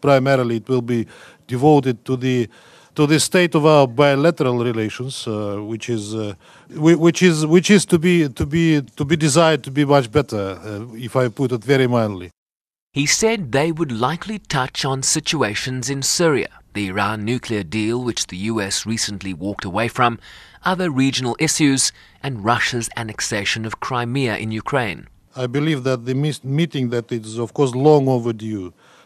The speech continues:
Speaker 1: uh, is finally, uh, in the process of the preparation and even, and even announced, which, uh, means that it will happen, uh, is, uh, is in a way,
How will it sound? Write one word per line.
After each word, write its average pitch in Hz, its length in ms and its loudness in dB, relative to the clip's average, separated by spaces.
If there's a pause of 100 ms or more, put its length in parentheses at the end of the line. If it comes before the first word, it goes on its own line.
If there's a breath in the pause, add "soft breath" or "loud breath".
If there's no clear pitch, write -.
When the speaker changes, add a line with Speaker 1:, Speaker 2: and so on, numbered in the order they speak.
(140 soft breath)
Speaker 1:
uh, 110 600 -6 (320)
is 117 160 -10
finally, 131 720 2 (260)
uh, 117 140 -6
in 117 180 -8
the 120 80 -2
process 123 460 0
of 120 120 -2
the 120 80 -4
preparation 123 640 -4
and 123 300 -2
even, 120 300 0 (100)
and 127 180 2
even 143 240 4
announced, 135 600 2
which, 113 360 -8
uh, 110 120 -4
means 113 260 -4
that 110 180 -6
it 107 140 -10
will 113 140 -4
happen, 117 440 0 (480 loud breath)
uh, 117 540 -2 (580)
is, 147 320 -2
uh, 131 300 4 (400)
is 151 180 0
in 139 120 4
a 139 80 4
way, 139 440 4